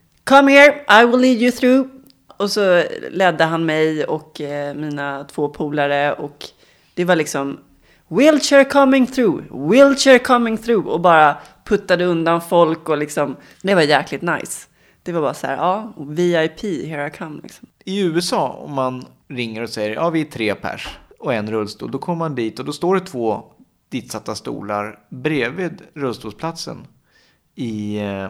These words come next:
Speaker 2: Friends Arena och även Globen också, tror jag. Då får assistenten sitta två meter bakom.
Speaker 1: Ja, det är ju helt sjukt. Det tänkte jag också på faktiskt. Alltså, jag satt framför en gardin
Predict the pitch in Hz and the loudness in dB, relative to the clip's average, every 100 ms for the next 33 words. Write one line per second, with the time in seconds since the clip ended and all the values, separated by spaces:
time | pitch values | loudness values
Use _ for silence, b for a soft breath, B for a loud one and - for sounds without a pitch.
0 | - _ _ _ _ _ _ 156 170 165 | -14 _ _ _ _ _ _ -8 -6 -6
1 | 170 143 104 98 101 - _ 113 107 - | -6 -4 -4 -6 -8 -14 _ -12 -12 -14
2 | - 120 107 104 120 175 131 120 - - | -12 -10 -10 -8 -6 -6 -8 -10 -10 -14
3 | 90 80 - - 147 165 139 139 147 135 | -12 -12 -16 -12 -10 -4 -4 -4 -8 -10
4 | - 175 175 170 - 113 - 113 98 92 | -8 -6 -6 -8 -12 -12 -12 -12 -10 -12
5 | - 156 127 113 110 120 - 180 151 - | -8 -6 -6 -6 -4 -4 -4 -10 -12 -14
6 | _ 180 185 254 170 - - 143 - 202 | _ -4 -2 -2 -2 -4 -8 -10 -10 -10
7 | 208 180 214 - 180 143 139 147 135 147 | -8 -8 -8 -10 -12 -12 -12 -14 -12 -12
8 | - 165 175 190 190 185 - 170 - - | -12 -10 -6 -4 -4 -6 -6 -8 -8 -18
9 | - 190 165 156 151 156 156 196 - 143 | -6 -6 -4 -8 -6 -6 -8 -10 -10 -14